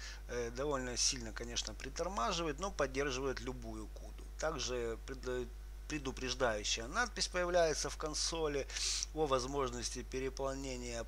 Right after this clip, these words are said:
памяти и возможности, э, подвисания системы. Э, как говорят некоторые уже тестировщики и основные пользователи суслика, э, даже G T X, э, GeForce G T X,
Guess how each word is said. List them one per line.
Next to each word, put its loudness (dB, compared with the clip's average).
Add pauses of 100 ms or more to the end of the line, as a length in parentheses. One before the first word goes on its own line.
памяти -2
и -4
возможности, -2
э, -8 (140)
подвисания 2
системы. 0 (640)
Э, -6
как 2
говорят 2
некоторые -4
уже -2
тестировщики 0
и -2
основные 2
пользователи 0
суслика, 0 (840)
э, -2
даже 2 (120)
G 2
T 6
X, 0
э, -2
GeForce -2
G 0
T 0
X, -4